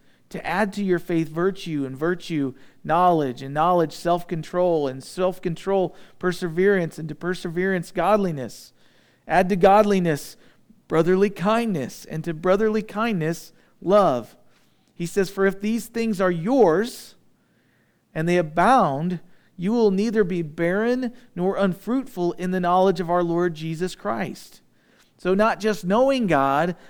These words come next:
but pursuing him and the things that he would have you do. So he says, essentially, grow in the knowledge of Jesus and start applying what you learn about Jesus. Get about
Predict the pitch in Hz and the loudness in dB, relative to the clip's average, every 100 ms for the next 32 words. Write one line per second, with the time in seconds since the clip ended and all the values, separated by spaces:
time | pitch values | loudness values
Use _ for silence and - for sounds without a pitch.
0 | - 185 160 190 170 - 226 262 226 165 | -8 -6 -2 -2 -2 -4 -2 -2 -2 -2
1 | 151 175 185 185 196 190 185 180 - 185 | -2 -2 -2 -4 -4 -4 -4 -8 -8 -4
2 | 190 160 139 156 170 170 202 220 - - | -2 -2 -2 -4 -4 -4 -4 -4 -8 -14
3 | _ _ _ _ _ _ _ _ _ - | _ _ _ _ _ _ _ _ _ 0
4 | 190 165 - - - - - _ _ - | 0 0 -8 -20 -20 -20 -20 _ _ -6
5 | 202 - 247 254 196 180 170 220 247 - | -4 -2 2 4 4 2 -2 -2 -2 -2
6 | 147 143 143 156 185 233 247 - 196 190 | 0 0 0 4 6 6 4 0 0 2
7 | 185 185 190 190 170 147 180 240 185 139 | 4 6 4 4 0 -4 -4 -2 -2 -4
8 | 135 143 - - - _ - _ - 170 | -6 -8 -16 -20 -20 _ -20 _ -8 -4
9 | 175 - - 190 214 - - - 202 208 | -4 -8 -2 2 2 0 -8 -4 2 4
10 | 233 202 160 156 175 170 - - 160 170 | 4 0 -2 -4 -6 -8 -14 -8 -2 -2
11 | 185 190 180 220 175 170 170 170 196 208 | 0 0 0 0 -2 -2 -2 0 0 0
12 | 160 143 123 123 - 185 190 196 185 | -4 -6 -6 -8 -2 0 4 2 2